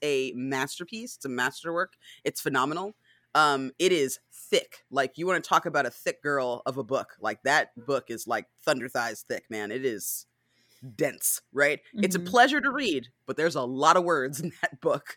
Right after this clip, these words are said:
Speaker 1: and they are in fine-ass print. Like, it's, it's,
Speaker 2: Mm-hmm.
Speaker 1: it's serious book.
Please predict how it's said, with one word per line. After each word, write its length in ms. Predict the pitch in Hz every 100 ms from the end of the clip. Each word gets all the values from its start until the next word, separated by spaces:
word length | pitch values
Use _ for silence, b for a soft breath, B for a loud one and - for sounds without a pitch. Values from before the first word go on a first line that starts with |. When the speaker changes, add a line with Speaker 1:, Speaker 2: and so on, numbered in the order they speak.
| -
Speaker 1:
and 160 | 165
they 140 | 143 139
are 200 | 110 - B B
in 140 | 113
fine-ass 580 | - - 165 160 143 151
print. 320 | - 123 -
Like, 160 | 107 117
it's, 240 | 139 - - _ -
it's, 180 | - 180
Speaker 2:
Mm-hmm. 140 | 170 160
Speaker 1:
it's 300 | 151 - -
serious 400 | 180 170 156 143
book. 260 | - 80 -